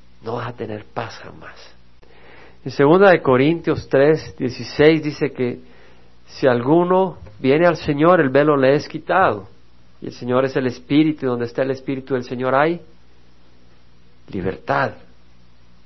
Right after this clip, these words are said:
No hay miedo, sino que hay libertad. Libertad del miedo.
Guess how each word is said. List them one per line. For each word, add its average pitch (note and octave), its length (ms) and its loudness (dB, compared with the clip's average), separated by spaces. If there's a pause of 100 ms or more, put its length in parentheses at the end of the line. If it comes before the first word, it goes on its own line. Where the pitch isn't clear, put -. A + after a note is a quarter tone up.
(160)
No A2+ 100 0
hay C#3+ 140 4
miedo, E3+ 500 4 (120)
sino A#2 300 -6
que C3+ 120 -4
hay C#3+ 220 -4
libertad. G#2 680 -10 (640)
Libertad B2+ 480 -4
del D#3 140 0
miedo. D3+ 460 -2